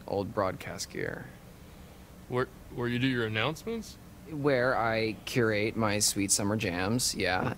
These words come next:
Speaker 1: and where I do the P A announcements. It has some old equipment there. I think we could probably rig something up and get a message out.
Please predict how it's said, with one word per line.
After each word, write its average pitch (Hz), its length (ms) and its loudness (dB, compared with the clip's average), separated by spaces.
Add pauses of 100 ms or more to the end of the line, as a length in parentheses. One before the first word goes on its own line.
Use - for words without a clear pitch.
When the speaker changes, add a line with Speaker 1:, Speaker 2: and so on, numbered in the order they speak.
Speaker 1:
and 110 320 2
where 113 260 4
I 104 60 0
do 104 80 0
the 104 80 0
P 98 160 0
A 82 100 2
announcements. 92 580 0
It 135 280 2
has 156 280 2
some 156 400 0
old 123 300 2 (580)
equipment 113 460 0
there. 110 240 4
I 117 60 2
think 147 240 0
we 147 80 2
could 117 180 -2
probably 101 800 0 (640)
rig 104 180 0
something 101 420 0
up 104 200 0
and 110 80 2
get 101 140 2
a - 20 2
message 98 400 -2
out. 113 340 2